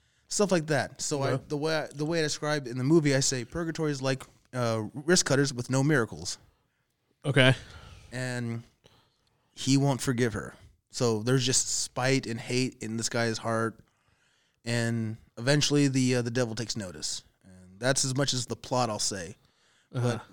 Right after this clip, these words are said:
Speaker 1: we're, uh, God, we're almost done. We're gonna do a weekend filming. I have to go and talk to my makeup artist's brother because he moved into the house that we're using.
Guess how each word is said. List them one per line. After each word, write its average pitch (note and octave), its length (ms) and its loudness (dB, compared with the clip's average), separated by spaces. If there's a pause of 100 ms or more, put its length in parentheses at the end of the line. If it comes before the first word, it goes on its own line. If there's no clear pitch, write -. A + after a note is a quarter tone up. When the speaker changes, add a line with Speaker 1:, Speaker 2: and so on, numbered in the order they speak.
Speaker 1:
we're, C#3 240 -2
uh, B2+ 340 -2 (340)
God, - 280 -8
we're G#2+ 220 -8
almost D3 640 0
done. C#3 480 -8 (840)
We're B2 140 -2
gonna A#2+ 460 2
do A#2+ 480 -2 (120)
a G#2 60 -6
weekend C#3+ 560 2
filming. C#3 520 0 (180)
I A#2 40 -6
have D3 220 0
to D3 100 -2
go C3 240 2
and B2 100 0
talk A#2+ 280 -2
to B2 180 -2
my A#2 140 -2
makeup A#2 400 -4
artist's A#2 560 -8
brother G#2 540 0
because A2+ 520 -2 (460)
he A#2 140 -4
moved C3 260 2
into C3 140 0
the G2 100 -6
house A2+ 300 -4
that C#3 100 -2
we're C#3 100 0
using. D#3+ 500 0